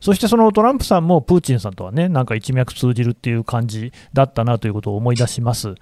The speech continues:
が、あのですね、その時にも、しかしその、ロシアっていうのが様々な、あ、形で、アメリカのね、例えば選挙戦の、えー、世論形成だったりに関与していた、侵入していたっていう話は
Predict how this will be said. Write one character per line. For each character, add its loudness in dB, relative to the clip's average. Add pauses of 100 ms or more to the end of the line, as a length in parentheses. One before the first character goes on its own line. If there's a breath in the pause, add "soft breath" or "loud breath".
(520 soft breath)
が、 2 (560 soft breath)
あ 4
の 4
で 2
す -10
ね、 -8 (340 soft breath)
そ 0
の 2
時 2
に 2
も、 4
し -10
か 2
し -4
そ -8
の、 -8 (160)
ロ 4
シ 2
ア 4
っ -18
て -2
い -4
う -2
の -4
が -4
様 2
々 2
な、 2
あ、 0
形 -4
で、 -4
ア -2
メ 4
リ 2
カ 4
の 0
ね、 -2 (120)
例 4
え 2
ば -4
選 0
挙 2
戦 -2
の、 2 (280)
え 0
ー、 0
世 2
論 4
形 2
成 -4
だ -12
っ -16
た -10
り -8
に -2
関 2
与 2
し -14
て -6
い -8
た、 -12
侵 2
入 6
し -4
て 4
い 2
た 2
っ -12
て 2
い 6
う 4
話 2
は -2